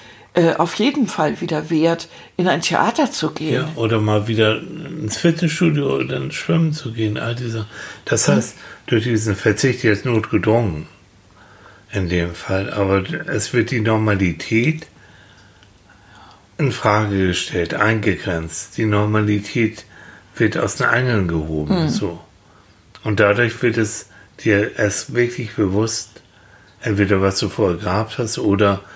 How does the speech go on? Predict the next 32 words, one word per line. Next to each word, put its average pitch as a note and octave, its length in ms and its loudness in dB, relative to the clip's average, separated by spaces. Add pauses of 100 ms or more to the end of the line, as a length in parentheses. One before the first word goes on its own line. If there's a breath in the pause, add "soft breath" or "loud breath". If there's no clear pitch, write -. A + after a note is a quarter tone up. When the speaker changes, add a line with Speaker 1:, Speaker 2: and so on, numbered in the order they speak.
(400 loud breath)
Speaker 2:
du A2+ 100 0
lernst G2 320 2
es F#2+ 160 -4
nochmal F#2+ 220 -2
richtig F#2+ 380 -8
neu F2+ 160 -2
schätzen. - 480 -8 (120)
Speaker 1:
Ja. - 120 -4 (220)
Speaker 2:
Ja. E3+ 160 -12 (580 loud breath)
Speaker 1:
Und E3+ 200 -2
das, G#3 280 2
denke A3 280 2
ich, F#3 100 -4
ist F3 160 -6
das - 160 -2
Beste, G#3+ 460 0
was F3 200 -4
uns G3 200 -6
dadurch F#3 380 -2
passieren F#3+ 500 -2
konnte. C3+ 300 -4
Speaker 2:
Ja. A#2 200 -4 (640 loud breath)
Speaker 1:
Also D#3 340 2
das D3 240 0
Schlimmste A#3 480 2
wi-, A3 120 4
kennen A#3 300 0 (240)
wir, A3 80 0
äh, G#3 220 -4
wissen B3 260 4
wir E3 140 2
ja, C#3+ 220 0